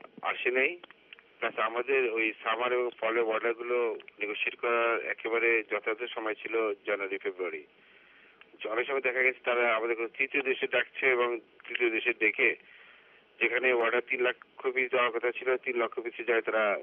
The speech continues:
দেড় লক্ষ দিচ্ছে, বলছে, "আমরা পর্যবেক্ষণ করছি, আবার দিব।" আমরা শঙ্কিত যে, আহ, জু-, মে, জুন অনওয়ার্ড অর্ডারগুলো আমাদের খুবই কম থাকবে। ফ্যাক্টরিরা সময় মতো তাদের বেতন ভাতা ঠিকমতো দিতে পারবে কিনা,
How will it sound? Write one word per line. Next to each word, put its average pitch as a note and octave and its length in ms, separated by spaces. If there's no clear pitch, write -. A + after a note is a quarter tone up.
দেড় A2 160
লক্ষ G#2+ 280
দিচ্ছে, A2+ 300
বলছে, G#2 340
"আমরা G#2+ 320
পর্যবেক্ষণ G#2+ 520
করছি, A#2 440
আবার G2 340
দিব।" E2 260
আমরা A2+ 240
শঙ্কিত D3+ 640
যে, C3+ 400
আহ, G#2+ 300
জু-, G#2+ 560
মে, C3+ 320
জুন B2+ 220
অনওয়ার্ড A#2 580
অর্ডারগুলো A2+ 540
আমাদের G#2+ 340
খুবই A#2+ 240
কম B2 220
থাকবে। B2 420
ফ্যাক্টরিরা B2+ 500
সময় A#2+ 240
মতো A#2+ 220
তাদের A#2 220
বেতন A#2 240
ভাতা A2+ 380
ঠিকমতো A2 360
দিতে A#2+ 180
পারবে B2 300
কিনা, C3+ 320